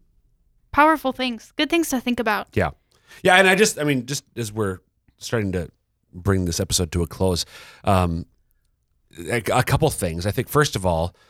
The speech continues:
Speaker 2: uh, so w-, we rejoice in the fact that God is not limited to his church, and yet we desire full unity of Christians. And, and if we love others, we would, I, that's why I think my answer is yes.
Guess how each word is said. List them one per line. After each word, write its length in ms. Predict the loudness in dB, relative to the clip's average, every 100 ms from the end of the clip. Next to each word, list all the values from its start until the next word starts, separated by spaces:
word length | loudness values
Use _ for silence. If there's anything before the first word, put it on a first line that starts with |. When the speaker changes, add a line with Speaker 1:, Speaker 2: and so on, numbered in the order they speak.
| _ _ _
Speaker 2:
uh, 240 | -2 0 2
so 200 | 0 -2
w-, 200 | -6 -2
we 140 | 2
rejoice 540 | 4 4 4 4 4 0
in 60 |
the 60 | -2
fact 220 | -4 -4
that 140 | -4
God 280 | 2 2 2
is 140 | 0 -4
not 180 | -4
limited 580 | -4 -2 -2 -2 -4 -6 -4
to 240 | 0 0
his 240 | 0 -4
church, 560 | -4 -6 -10 -8 -8 -8 _ -18 0
and 180 | 2 4
yet 200 | 2 0
we 100 | 0
desire 480 | 0 2 2 2 0
full 280 | -2 -2
unity 360 | -2 -2 0 0
of 100 | -2
Christians. 340 | -4 -4 -4
And, 200 | -4 -2 0
and 160 | 0
if 100 | 0
we 120 | 0
love 280 | 2 4 4
others, 300 | 2 -2 -2
we 80 | 0
would, 220 | -2 -2 -6 -4
I, 100 | -2
that's 280 | 0 2 2
why 140 | 2
I 20 | 2
think 240 | 0 -4
my 100 | -2
answer 220 | -4 -4
is 140 | -6 -6
yes. 240 | -8 -8